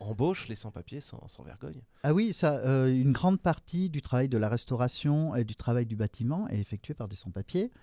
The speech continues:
Speaker 2: Et, euh, la bonne santé, euh, des, des entreprises européennes, euh, dans ces domaines-là, elle vient en grande partie de l'exploitation du travail des sans-papiers,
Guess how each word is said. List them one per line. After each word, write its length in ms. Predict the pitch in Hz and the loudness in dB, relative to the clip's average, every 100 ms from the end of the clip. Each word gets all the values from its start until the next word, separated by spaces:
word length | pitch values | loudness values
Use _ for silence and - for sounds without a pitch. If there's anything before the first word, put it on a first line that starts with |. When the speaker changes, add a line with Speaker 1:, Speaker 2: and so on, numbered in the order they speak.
| - - _ _ _ | -20 -20 _ _ _
Speaker 2:
Et, 220 | 123 107 | -4 -2
euh, 200 | 104 101 | 0 0
la 180 | 107 113 | 0 0
bonne 420 | 110 135 127 117 | 2 2 4 2
santé, 640 | 110 127 117 - 131 131 117 | 0 -2 -2 0 2 4 2
euh, 320 | 104 101 98 | 0 -2 -4
des, 640 | 95 107 101 101 95 95 90 | -4 -2 -2 -2 -4 -6 -4
des 180 | 104 107 | -2 -2
entreprises 640 | 101 110 - 117 113 98 | -4 -8 -6 -4 -2 -2
européennes, 680 | 95 104 107 104 107 104 90 | -4 -4 0 2 2 2 0
euh, 120 | 87 | -2
dans 160 | 92 92 | -2 -2
ces 160 | 95 | -2
domaines-là, 520 | 92 95 98 143 180 - | -2 0 2 2 0 0
elle 180 | 101 95 | -2 2
vient 200 | 117 113 | 2 2
en 100 | 95 | 0
grande 260 | - 101 | -2 -4
partie 240 | 85 - - | -4 -8 -10
de 60 | |
l'exploitation 480 | - - 101 95 139 | -8 -10 -6 -4 -2
du 40 | |
travail 200 | - 107 | -2 -2
des 100 | 107 | -2
sans-papiers, 400 | - 107 131 120 | -4 -4 -4 -6